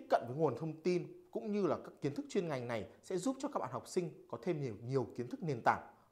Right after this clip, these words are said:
Bên cạnh kiến thức chuyên môn và tư duy phản biện thì tranh biện cũng đồng thời giúp các bạn học sinh tự tin nói trước đám đông. Việc học sinh được dạy cách để tự tin nói trước đám đông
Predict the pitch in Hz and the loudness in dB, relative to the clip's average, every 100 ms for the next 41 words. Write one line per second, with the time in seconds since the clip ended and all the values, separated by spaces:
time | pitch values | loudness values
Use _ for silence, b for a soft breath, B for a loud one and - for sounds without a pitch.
0 | _ _ b b b b 135 123 123 - | _ _ b b b b -4 -4 -4 -8
1 | 113 127 - 151 135 135 113 165 160 160 | -6 -6 -4 -2 0 0 0 2 2 2
2 | 117 82 113 - B B B - - - | -2 0 0 0 B B B -10 -8 0
3 | 185 190 214 - - 220 165 120 127 110 | 2 4 4 4 -2 4 4 4 -2 -2
4 | 214 269 196 123 110 - 175 165 B B | 0 2 0 -2 -6 0 0 0 B B
5 | - 240 - 185 180 156 131 120 135 214 | -2 -2 0 2 2 0 0 0 0 -2
6 | 123 143 160 - - - _ _ _ B | 0 4 2 2 -10 -20 _ _ _ B
7 | B B B _ 127 131 127 - 175 156 | B B B _ -2 -2 -4 -2 -2 -2
8 | - 160 - - 214 - - - - 165 | 0 2 2 0 -2 -6 -14 -10 -6 -6
9 | - 175 170 131 120 - 143 120 160 180 | 2 2 2 0 -6 0 2 4 4 2